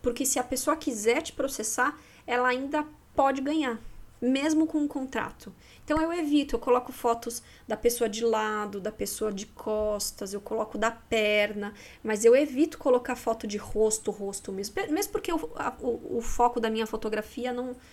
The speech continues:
não são as pessoas, são os cães, né? Mas eu evito.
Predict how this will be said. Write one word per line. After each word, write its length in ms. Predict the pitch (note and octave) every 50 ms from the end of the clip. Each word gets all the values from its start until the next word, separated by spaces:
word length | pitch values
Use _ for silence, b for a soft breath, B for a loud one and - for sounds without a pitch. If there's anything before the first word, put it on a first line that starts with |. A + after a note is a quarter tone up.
| B B B -
não 80 | - A3+
são 160 | A#3 - B3+
as 80 | B3+ -
pessoas, 480 | - E4 D#4+ - - A#3 G3+ G3 G3
são 160 | - - A3 A#3+
os 80 | -
cães, 400 | - - - G#3+ F#3+ F#3 F#3+ F#3+
né? 200 | G3+ G3 G3+ A3 G#3+ B B B B B B B B B -
Mas 680 | - G3+ G#3 G#3+ G#3 G3+ G3+ G3+ G#3 G#3 G#3 G#3+ - -
eu 180 | B3 C4 D#4
evito. 480 | E4 C#4+ B3+ C4+ B3+ B3 - - A#3